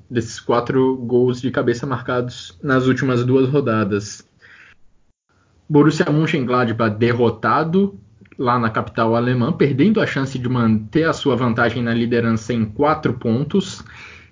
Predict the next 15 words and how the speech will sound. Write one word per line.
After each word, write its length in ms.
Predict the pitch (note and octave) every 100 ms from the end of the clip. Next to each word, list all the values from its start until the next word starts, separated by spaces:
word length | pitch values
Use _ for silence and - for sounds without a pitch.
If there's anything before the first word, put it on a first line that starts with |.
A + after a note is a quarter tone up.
| -
E 80 | C4+
quem 200 | D#4 F4
a 40 |
gente 200 | D4 G#3+
esperava 520 | - D#3+ B2+ C3+ B2
que 140 | - C3
estivesse 640 | - A#2+ B2 A#2+ - -
ali 240 | A#2+ D3+
no 140 | C#4 G3+
topo, 500 | - D#3+ G#3 - B2
se 160 | -
não 140 | E3+ D#4+
na 80 | D4+
liderança, 720 | B3 D#3 A#2+ - G2 - B2+
mas 560 | A#2+ A#2+ A2+ G#2+ -